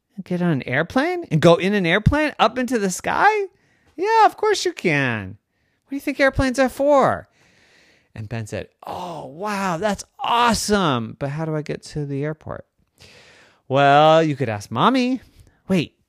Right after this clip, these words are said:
but Mommy would let me get on the plane all by myself?" "Eh, probably not." "Well, then how am I gonna get on the plane?" "Well, why don't we plan a trip? Why don't you say, 'Mommy,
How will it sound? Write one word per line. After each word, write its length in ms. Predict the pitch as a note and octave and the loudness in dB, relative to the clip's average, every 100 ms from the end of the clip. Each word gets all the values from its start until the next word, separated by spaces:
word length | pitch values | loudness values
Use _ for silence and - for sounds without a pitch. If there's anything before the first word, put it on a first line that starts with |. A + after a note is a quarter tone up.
| - | -12
but 140 | C3 | -10
Mommy 320 | B2+ C#3 F3+ | -6 -4 -2
would 140 | F#3+ D3 | -2 -2
let 180 | D3+ F3 | -4 -6
me 80 | |
get 120 | D#3+ E3 | -4 -4
on 140 | D#3 | -2
the 60 | B2+ | -6
plane 320 | - C3+ F3+ | -6 -4 -2
all 100 | D#3+ | -2
by 160 | C#3+ | -4
myself?" 580 | B2+ A2 - D3 G#3 - _ _ _ _ _ F#4 | -4 -6 -4 -4 -4 -10 _ _ _ _ _ -8
"Eh, 360 | G#4 G4+ E4+ | -4 0 0
probably 600 | B3+ B3 F#3+ D#3+ D3+ C#3 | 2 4 4 4 0 0
not." 540 | B2+ A#2 A2+ A2+ - - _ _ _ _ _ _ _ _ | -2 -4 -4 -6 -12 -16 _ _ _ _ _ _ _ _
"Well, 140 | A3 A#3 | -6 -4
then 180 | C4+ D4 | -2 -2
how 220 | D4+ D4+ | 0 -2
am 100 | D#4+ | -2
I 80 | D4+ | -4
gonna 260 | E4+ D4+ | -4 -4
get 160 | D4+ D#4 | -2 -2
on 120 | D#4 | -2
the 60 | D#4+ | -4
plane?" 520 | - E4 C#4 A#2 C#3+ | -2 -2 0 -2 -4
"Well, 260 | A#3 C4 | -4 -4
why 320 | A#3+ D3+ C3+ F3+ | -4 -8 -8 -8
don't 160 | B3+ | -8
we 100 | D4 | -10
plan 380 | C#4 - A#2+ D3 | -12 -10 -10 -8
a 60 | F#3+ | -10
trip? 420 | - - - - _ _ _ - _ _ | -8 -8 -10 -20 _ _ _ -20 _ _
Why 220 | A#2 D3 | -10 -8
don't 280 | G3 G3 - | -6 -10 -12
you 80 | A#2+ | -14
say, 280 | G#2+ E2+ F2+ | -14 -14 -8
'Mommy, 500 | C#3 G#3 A3 A3 | 0 2 2 -2